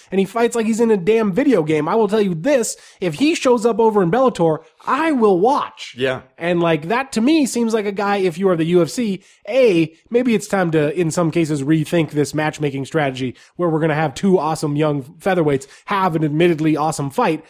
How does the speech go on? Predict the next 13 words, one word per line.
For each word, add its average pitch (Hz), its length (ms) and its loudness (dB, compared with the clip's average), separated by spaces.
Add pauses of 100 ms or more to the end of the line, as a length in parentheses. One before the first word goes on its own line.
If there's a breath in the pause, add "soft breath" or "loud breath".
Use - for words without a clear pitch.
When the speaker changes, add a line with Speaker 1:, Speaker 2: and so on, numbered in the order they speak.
(180 soft breath)
Speaker 1:
but 156 140 0
where 156 200 0
one 180 180 2
of 151 120 -2
them 147 160 0
winds 151 260 0
up, 151 260 -2 (300 soft breath)
you 151 100 -4
know, 143 320 -2 (200)
if 190 120 -2
you're 160 140 2
Yair 160 400 2
Rodriguez, 156 500 0